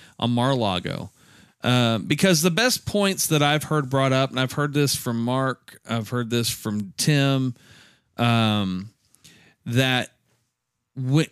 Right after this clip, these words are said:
when he took, so that they raided to take classified documents.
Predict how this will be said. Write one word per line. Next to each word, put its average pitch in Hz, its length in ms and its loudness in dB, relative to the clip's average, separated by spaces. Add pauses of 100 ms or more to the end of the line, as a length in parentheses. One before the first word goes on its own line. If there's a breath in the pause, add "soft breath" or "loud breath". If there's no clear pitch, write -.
(140)
when 143 300 2
he 160 160 6
took, 143 360 0
so 156 180 0
that 131 260 0
they 139 340 2
raided 160 420 4
to 139 100 2
take - 500 0
classified 139 560 0
documents. 104 720 -6